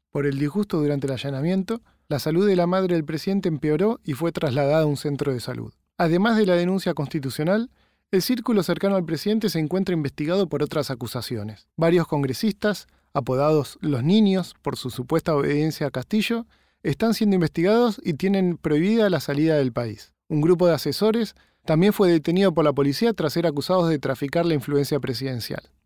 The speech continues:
En conferencia de prensa, el presidente Castillo negó la realización de estas actividades ilegales y declaró que el motivo de estas denuncias es paralizar al gobierno y evitar que realice cambios sociales.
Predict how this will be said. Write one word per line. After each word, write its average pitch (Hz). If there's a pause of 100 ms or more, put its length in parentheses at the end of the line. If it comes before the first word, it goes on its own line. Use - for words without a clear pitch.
En 139
conferencia 151
de 151
prensa, 220 (220)
el 165
presidente 214
Castillo 190
negó 190
la 220
realización 156
de 180
estas 156
actividades 139
ilegales 180 (260)
y 185
declaró 208
que 226
el 202
motivo 202
de 196
estas 175
denuncias 214 (140)
es 214
paralizar 170
al 175
gobierno 208
y 160
evitar 143
que 180
realice 156
cambios 156
sociales. 110